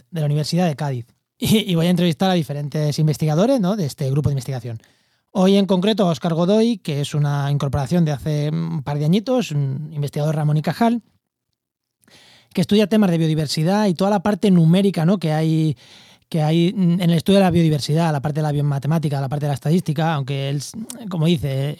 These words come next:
en la propia entrevista, él se considera un biólogo de ba-, de bota,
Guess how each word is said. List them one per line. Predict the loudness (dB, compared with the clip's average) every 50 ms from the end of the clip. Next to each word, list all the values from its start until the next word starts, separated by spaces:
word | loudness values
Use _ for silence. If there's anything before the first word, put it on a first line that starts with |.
| -14 _
en | -12 -6 -4 -4
la | -4 -4
propia | -4 -4 -6
entrevista, | -4 -4 -4 -4 -6 -6 -10 -14 -14 -16 -20 -14 _
él | -2 -2 0
se | 0 0
considera | 2 2 2 2 2 2 2 2
un | 2 2 2 2 2 2 2
biólogo | 2 2 2 2 2 2 2 2
de | 2 2
ba-, | 0 0 -2 -2
de | -2 0
bota, | 0 0 2 0 -2 -4